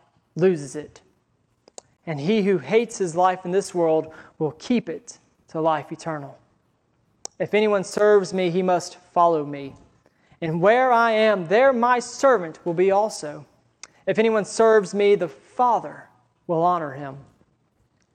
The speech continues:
It's an unusual paradox to our minds, perhaps. Those who love their lives in this life will fail to have life in the next. Those who hate or,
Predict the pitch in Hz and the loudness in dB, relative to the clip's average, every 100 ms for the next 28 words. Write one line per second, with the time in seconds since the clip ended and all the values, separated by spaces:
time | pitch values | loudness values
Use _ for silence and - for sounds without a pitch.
0 | _ - 180 202 190 180 208 220 175 180 | _ -6 -4 0 -2 0 0 0 2 0
1 | 160 - 208 190 165 165 - 180 170 175 | 0 0 2 4 2 0 -2 -2 0 0
2 | 180 180 - 156 147 143 156 - - _ | 0 -2 -6 -4 -2 -2 -4 -12 -20 _
3 | - - - 208 214 208 202 202 208 202 | -20 -10 4 4 4 0 4 6 6 4
4 | 190 185 190 190 165 185 190 - 190 185 | 2 4 4 4 0 -4 -2 2 2 2
5 | 180 - 196 196 190 185 180 170 175 185 | -4 -2 2 4 2 0 -2 0 2 0
6 | 180 185 180 185 202 - - - - _ | -2 -6 -2 -2 -4 -10 -20 -20 -20 _
7 | _ _ _ 202 214 214 214 156 196 208 | _ _ _ 4 4 4 -4 0 4 4
8 | 226 202 175 | 4 2 2